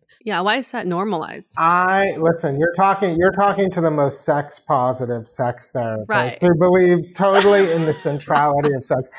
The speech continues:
Speaker 2: My marriage would not have survived if I wasn't incredibly sexually attracted to my wife and if we didn't have good, consistent sex. Not to say there aren't been times that we haven't,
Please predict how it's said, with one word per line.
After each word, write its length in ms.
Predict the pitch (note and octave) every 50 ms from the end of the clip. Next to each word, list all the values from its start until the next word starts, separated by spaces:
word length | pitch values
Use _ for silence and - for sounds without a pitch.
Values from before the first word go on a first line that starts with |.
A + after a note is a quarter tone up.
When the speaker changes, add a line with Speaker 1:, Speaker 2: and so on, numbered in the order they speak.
| - - - -
Speaker 2:
My 720 | D#3 C#3+ D3+ D#3+ E3 F3 F3+ F#3 F#3 G3 F#3+ F#3+ G3 F#3+ - -
marriage 880 | E3 D3+ D#3 D#3+ D#3+ D#3+ D#3+ D#3 C#3 B2+ B2 A#2+ A#2+ - - - C#3 C#3+
would 180 | C3+ B2+ A2+ A#2
not 300 | B2+ C3 C3 C3+ C#3+ D3
have 160 | D3 C#3+ C#3+
survived 640 | - - D3 C3 B2 B2 A#2 A#2 A#2+ A#2+ A#2 A#2+ A#2+
if 140 | A#2 - -
I 80 | A#2 A2+
wasn't 380 | A2+ A#2+ A#2 A2 A#2 A2+ G#2
incredibly 680 | G#2+ A2 A2 - - - C3+ C3 D3 D3 D3 D3+ D3
sexually 520 | C3+ - - C3+ A#2+ - - - - B2 A#2+
attracted 580 | A#2+ A#2+ - - A#2 A2+ A2+ - - B2 A2 -
to 100 | - B2
my 200 | A#2 A2 A2 A2
wife 400 | G#2+ G#2 G2+ G2+ G2+ G2+ G#2 G#2 _ _ _ _ -
and 120 | C#3+ C#3+
if 120 | C#3 C#3+
we 100 | C#3+ C#3 C3+
didn't 300 | C3+ D3+ D3+ D#3 D3 C#3
have 340 | C#3 D#3+ D#3+ D#3 D3 C#3 -
good, 220 | D3 C#3 C#3 C#3
consistent 580 | - C#3 C3 - - D3 C3 - - - - A#2+
sex. 420 | - - - A3+ F#3 B2 - - -
Not 180 | D3 D#3 D#3+
to 60 | - E3+
say 240 | - - E3+ D#3+ D3+
there 160 | C#3+ C#3 B2+
aren't 260 | B2+ C3 B2+ B2 _
been 140 | - A#2+ A2
times 340 | - - B2+ A#2+ A#2+ A#2 A2
that 120 | B2 A#2
we 180 | A2 A2+ A2 G#2+ - - -
haven't, 480 | - F#3+ A3 A3+ F3+ C3+ A2+ A2+ A2